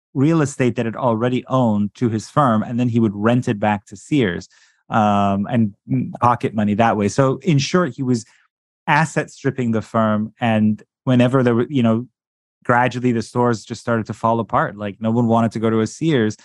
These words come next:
when there's, you know, the potholes in the parking lot, when there's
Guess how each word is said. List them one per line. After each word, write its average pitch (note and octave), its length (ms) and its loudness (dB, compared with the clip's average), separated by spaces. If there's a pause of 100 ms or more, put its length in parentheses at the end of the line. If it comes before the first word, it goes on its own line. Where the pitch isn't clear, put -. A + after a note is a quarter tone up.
(300)
when A2+ 160 2
there's, A2 300 0 (260)
you A#2 80 -2
know, G2+ 280 0
the G#2 160 0 (120)
potholes A#2+ 720 0
in A#2+ 120 -4
the A2+ 80 0
parking A#2 420 0
lot, A2 420 0
when A#2 140 -10
there's G2+ 280 -6